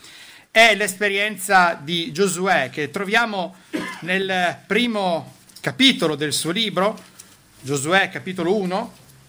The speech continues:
dal quale leggeremo alcuni versetti e all'interno del quale, all'interno proprio di questo capitolo,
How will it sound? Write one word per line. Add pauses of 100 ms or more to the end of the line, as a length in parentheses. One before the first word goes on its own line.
(1300)
dal
quale
leggeremo (140)
alcuni
versetti
e (680)
all'interno
del
quale,
all'interno
proprio
di
questo
capitolo,